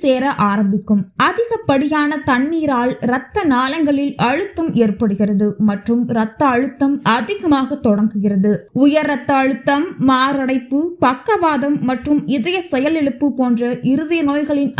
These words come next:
அபாயத்தை அதிகரிக்கும் என்பதும் குறிப்பிடத்தக்கது. உடலில் சரியான திரவ சமநிலையை பராமரிப்பதில் சிறுநீரகங்கள் முக்கிய பங்கு வகிக்கின்றன. அதிக உப்பை உட்கொள்வது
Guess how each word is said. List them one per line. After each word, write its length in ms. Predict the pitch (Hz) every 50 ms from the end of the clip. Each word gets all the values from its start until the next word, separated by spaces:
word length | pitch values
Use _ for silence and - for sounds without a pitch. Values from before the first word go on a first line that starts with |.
| 226
அபாயத்தை 580 | 220 233 285 311 339 349 349 349 - - 302 294 - 220 226
அதிகரிக்கும் 560 | 233 226 311 - 339 330 302 - 302 277 254 240 233
என்பதும் 340 | 220 202 226 226 240 269 269 269 -
குறிப்பிடத்தக்கது. 760 | 247 208 196 - 202 190 185 - 196 185 - 214 202 220 208 170 - - - 240
உடலில் 400 | 294 302 311 302 302 311 330 359 - - 262 - -
சரியான 640 | 330 311 339 370 415 403 415 392 381 359 370 359 - - 226 220
திரவ 340 | 285 320 359 392 392 403 392 -
சமநிலையை 600 | 320 277 285 302 302 311 302 294 285 285 294 285 277 -
பராமரிப்பதில் 840 | 262 247 269 302 339 339 320 302 294 285 - 294 262 240 277 285 - - - -
சிறுநீரகங்கள் 800 | - 339 381 415 415 381 359 349 320 320 302 294 269 285 302 - - 247 233 247
முக்கிய 320 | 285 294 285 - 381 349 339 349 294
பங்கு 240 | 247 240 233 220 214 208
வகிக்கின்றன. 580 | 208 202 - 233 208 226 226 202 202 202 196 190 - - - 196 233
அதிக 300 | 254 233 285 277 285 269 262 262
உப்பை 200 | 220 - 277 277 262 254 247
உட்கொள்வது 560 | 240 247 - 285 277 269 247 262 226 233